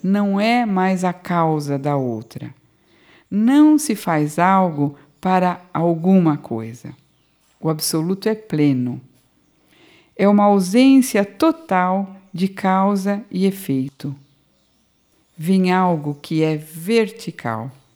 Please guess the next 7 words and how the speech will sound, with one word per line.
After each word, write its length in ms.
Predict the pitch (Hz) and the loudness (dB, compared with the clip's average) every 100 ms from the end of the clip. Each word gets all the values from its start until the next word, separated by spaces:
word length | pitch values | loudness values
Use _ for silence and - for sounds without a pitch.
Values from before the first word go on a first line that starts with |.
| _ | _
e 100 | 170 | -6
não 280 | 160 151 151 | -2 -2 -2
mais 260 | 147 147 143 | -2 -4 -4
horizontal. 720 | 147 147 160 165 160 - 127 _ _ _ _ _ _ _ _ _ _ _ _ _ _ _ | -6 -4 -6 -8 -8 -14 -14 _ _ _ _ _ _ _ _ _ _ _ _ _ _ _
Nessa 580 | 170 190 226 254 240 180 | 0 2 4 2 0 -4
verdadeira 720 | 160 160 151 147 147 151 143 | -4 -2 -2 -2 -2 -2 -2
posição, 800 | 139 143 135 135 - 196 185 175 | -4 -4 -4 -6 -6 -4 -2 -2